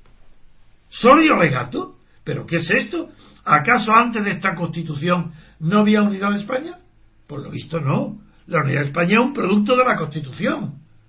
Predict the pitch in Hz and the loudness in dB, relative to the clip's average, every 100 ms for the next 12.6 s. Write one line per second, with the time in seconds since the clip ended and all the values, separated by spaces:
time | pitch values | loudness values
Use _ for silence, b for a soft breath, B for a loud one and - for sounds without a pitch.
0 | b b b b - 160 175 196 196 165 | b b b b 0 2 2 -2 -6 -4
1 | 202 190 - 196 190 165 233 - - 143 | -4 -4 -6 -6 -4 -2 -2 -4 -8 -12
2 | - 190 220 170 147 151 147 127 139 226 | -2 2 2 -2 -8 -6 -6 -4 0 2
3 | 202 160 143 165 147 135 135 135 247 254 | 2 -4 -6 -8 -6 -6 -6 -4 -2 0
4 | 214 160 135 b b b b 208 180 170 | 0 -2 -8 b b b b -8 -2 0
5 | 151 139 151 220 247 190 165 143 139 156 | 0 -2 0 2 2 -2 -4 -6 -6 -4
6 | 277 240 190 160 156 143 B B - 170 | -4 -2 -4 -4 -8 -12 B B -10 -6
7 | 156 135 208 220 214 208 202 196 202 208 | -4 -2 2 4 4 2 2 2 2 2
8 | 240 196 151 139 147 175 175 175 202 220 | -2 -2 -4 -4 -4 -4 -4 -2 -2 0
9 | 240 240 208 226 294 381 302 180 175 - | 0 2 4 6 8 8 6 0 -2 -4
10 | 156 - 170 143 135 b b b 196 208 | -6 -6 -6 -6 -10 b b b 0 2
11 | 175 175 202 247 262 - - 139 131 131 | 2 2 2 0 -2 -6 -10 -10 -8 -6
12 | 180 165 175 175 - - | -6 -4 -4 -6 -8 -16